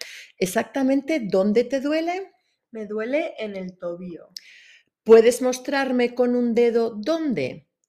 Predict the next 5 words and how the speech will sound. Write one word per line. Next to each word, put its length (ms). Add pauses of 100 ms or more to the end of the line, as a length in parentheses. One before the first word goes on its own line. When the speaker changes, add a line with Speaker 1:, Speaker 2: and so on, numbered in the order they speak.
(120)
Speaker 2:
Aquí. 600 (200)
Speaker 1:
Oh, 500
ya 240
veo. 380 (380)
¿Y 500